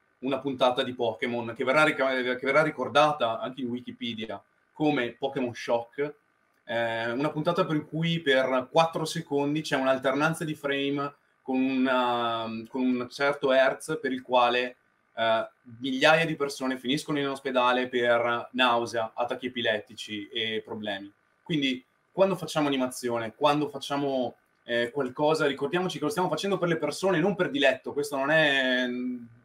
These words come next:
disegnare su, sui sassi.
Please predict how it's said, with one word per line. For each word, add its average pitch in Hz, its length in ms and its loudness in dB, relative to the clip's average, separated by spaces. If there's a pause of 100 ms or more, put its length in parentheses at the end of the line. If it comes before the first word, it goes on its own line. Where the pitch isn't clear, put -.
(120)
disegnare 127 1120 2
su, 123 380 -14
sui 120 480 -8
sassi. 117 640 -4